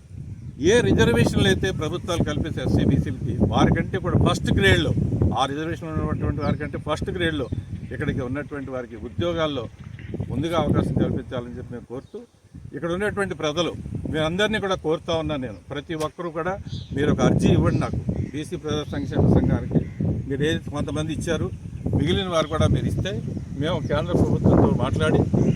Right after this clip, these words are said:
మీకు రావాల్సినటువంటి రాయితీలు ప్రతి ఒక్కటి కూడా రప్పిస్తూ మీకు ట్రాన్స్‌పోర్ట్ సదుపాయం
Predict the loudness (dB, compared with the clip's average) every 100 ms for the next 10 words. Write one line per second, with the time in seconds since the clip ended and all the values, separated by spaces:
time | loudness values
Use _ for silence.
0 | 0 -2 0 4 6 6 4 -2 -4 -4
1 | 0 2 0 -2 -6 -4 -2 2 2 4
2 | 4 4 2 2 2 2 2 2 2 2
3 | 4 2 2 2 0 -2 -6 4 4 6
4 | 2 0 -10 -2 2 2 0 -4 -4 -4
5 | -2 -2